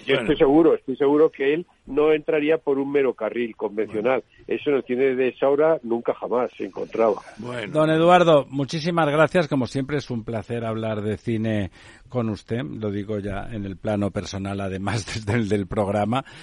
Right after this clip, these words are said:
Speaker 3: Y nada, a-, aprovechamos que es usted tan amable y le seguiremos llamando en, en breve. Para, y bueno, me, me recuerda Ramón por lo bajini que lo de traer a Garci un día,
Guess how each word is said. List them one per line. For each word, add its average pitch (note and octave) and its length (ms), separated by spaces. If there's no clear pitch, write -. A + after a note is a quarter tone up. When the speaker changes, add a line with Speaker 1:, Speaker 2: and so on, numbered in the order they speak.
Speaker 3:
Y C3+ 220
nada, D3 280
a-, G2+ 380
aprovechamos B2 760
que B2 100
es G#2 100
usted A2 340
tan G#2+ 140
amable A2+ 520
y C3 140
le B2 160
seguiremos A#2 540
llamando A2+ 580
en, A#2 320
en A#2 220
breve. G#2 400
Para, A#2 260
y G#2 40
bueno, C#3 260
me, A2 320
me A#2 160
recuerda C#3 400
Ramón B2+ 400
por B2 140
lo B2 100
bajini C3 500
que C3 140
lo B2 80
de A2+ 160
traer A#2 280
a B2+ 100
Garci A#2+ 340
un A2+ 160
día, B2+ 280